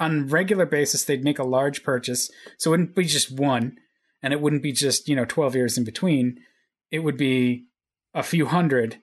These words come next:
and, you know, three years. And then they'd expand from, from there. You know, I'm thinking of, like, large, you know, trucking fleets. The problem comes back to, though, it's the same problem that Uber has. Labor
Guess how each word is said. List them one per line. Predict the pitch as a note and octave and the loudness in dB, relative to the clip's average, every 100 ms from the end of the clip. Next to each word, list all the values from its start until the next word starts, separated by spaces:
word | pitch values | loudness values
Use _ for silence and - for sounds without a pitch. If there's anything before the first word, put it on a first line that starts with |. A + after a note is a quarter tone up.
| _ _ _ _ | _ _ _ _
and, | D#3 C3+ C3 C3 A#2+ | -2 0 0 -2 -4
you | C3 C3+ | -2 -2
know, | A2 | -2
three | - E3+ C#3 | -2 -2 -2
years. | G#2 - - - - | -6 -12 -18 -16 -6
And | C#3 | -2
then | C3 | 0
they'd | B2+ C3+ - | 0 -4 -8
expand | C3 - - C#3+ C3 B2+ B2+ - _ | -6 -4 -2 0 2 0 -2 -6 _
from, | - D3 B2+ B2 B2 | -6 -2 0 -2 -4
from | - C3+ | -8 -2
there. | C#3 C3+ A#2+ A#2+ - | 0 2 0 -4 -8
You | D#3 C3+ | -6 -4
know, | B2 C3+ | -4 -4
I'm | C3+ | -4
thinking | C3 D3 C3+ | -2 -2 -2
of, | A#2 | -2
like, | A#2+ - | -4 -2
large, | B2+ A#2+ A#2 A2 - - _ _ - | 0 0 0 -2 -6 -8 _ _ -12
you | A#2+ | -8
know, | |
trucking | A#2 C#3 C3 | -6 -4 -4
fleets. | A#2+ G#2+ G#2 | -6 -8 -8
The | - D3 | -8 -6
problem | - A#3 G#3+ E3 F3+ F#3 _ _ - | -4 0 2 2 0 -4 _ _ -8
comes | - D#3 - | -4 -2 0
back | F3+ F3+ | -2 -2
to, | F3+ D3+ | -2 0
though, | C#3+ | 0
it's | C#3+ | 0
the | D3 | -2
same | D#3+ D#3+ | -2 -2
problem | D#3 D3 C#3 | -2 -2 -2
that | C3+ | -4
Uber | F#3+ F3 C3 | -4 -2 -2
has. | A2+ A2+ - - - - - _ _ _ - _ E3+ - | -2 -4 -6 -10 -20 -20 -20 _ _ _ -20 _ -20 -12
Labor | D#3+ F3+ E3+ C#3 A#2 | -6 -2 0 0 -2